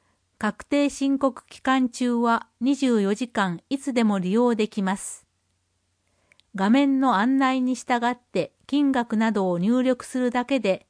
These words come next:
申告書を作成することができます。e-taxを利用するには、アイディーパスワード、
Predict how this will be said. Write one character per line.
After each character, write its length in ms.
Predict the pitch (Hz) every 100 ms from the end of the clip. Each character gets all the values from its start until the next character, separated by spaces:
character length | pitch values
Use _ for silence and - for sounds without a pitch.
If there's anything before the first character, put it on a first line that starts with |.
| _ _
申 320 | - 254 269
告 260 | 262 262 -
書 200 | - 247
を 60 |
作 260 | 196 196 -
成 240 | - 269
す 160 | 269 254
る 100 | 254
こ 140 | 262
と 120 | 254 277
が 140 | 220
で 120 | 180
き 140 | - 170
ま 140 | 170
す。 300 | - - _ _ _ _ _ _ _ _ _ _ _ _ _ _ _ _ _ _ _ -
e-tax 840 | 233 285 - 285 - - - 226
を 120 | 202 175
利 120 | 185
用 220 | 254 262
す 160 | - 240
る 120 | 240
に 180 | 233 233
は、 200 | 170 - _ _ _ _ _ _ _ _ _ _ _ _ -
ア 140 | 214
イ 140 | 277 269
デ 100 | 269
ィ 140 | 262
ー 40 | 262
パ 180 | 247
ス 160 | 254 262
ワ 220 | 254 220
ー 40 | 185
ド、 220 | 165